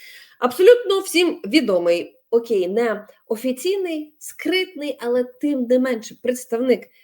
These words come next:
Л Г Б Т спільноти Шаман псевдоодружився із главою безопасного інтернету Єкатериною Мізуліною. Про свої стосунки вони публічно давним-давно оголошували, розповідали і так далі. А зараз вони прям прийшли до раксу,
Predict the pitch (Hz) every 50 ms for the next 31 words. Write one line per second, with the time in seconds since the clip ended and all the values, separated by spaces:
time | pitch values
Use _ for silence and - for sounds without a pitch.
0 | _ _ - 254 262 247 220 240 233 240 233 233 208 214 - - - - 233 240
1 | 240 226 214 196 - 185 175 175 - - _ _ _ - - - 175 165 165 202
2 | 262 359 370 349 339 - - _ _ _ _ _ - - - - 339 381 403 339
3 | 277 269 311 302 311 285 254 262 220 202 220 208 202 196 185 180 190 269 339 349
4 | 320 302 - 285 262 - - 226 190 196 170 170 175 175 190 226 226 214 208 185
5 | 185 208 196 208 202 - - 160 - - 165 160 165 170 170 170 165 165 208 214
6 | 254 285 302 320 330 311 339 339 330 330 330 _ _ _ - 196 190 190 196 190
7 | 190 - 196 214 254 269 254 233 208 196 214 233 220 220 202 160 143 143 - -
8 | 156 _ _ - - - - _ - 466 480 480 466 330 311 302 302 262 - 311
9 | 302 302 269 254 240 247 254 247 247 240 208 226 247 233 - - 214 214 220 214
10 | 214 202 180 185 180 185 175 160 151 151 151 143 156 247 320 349 254 247 - 220
11 | 220 226 214 196 190 175 - - - 156 156 151 190 277 330 320 294 254 233 _
12 | - 294 302 294 151 143 - 131 135 135 - - - _ _ _ _ _ _ _
13 | - 190 185 160 151 156 - 208 233 302 339 339 339 320 - - 180 175 180 233
14 | 285 - - - 208 233 240 240 - - 180 190 180 - 196 220 226 190 185 190
15 | 190 185 156 143 - - - -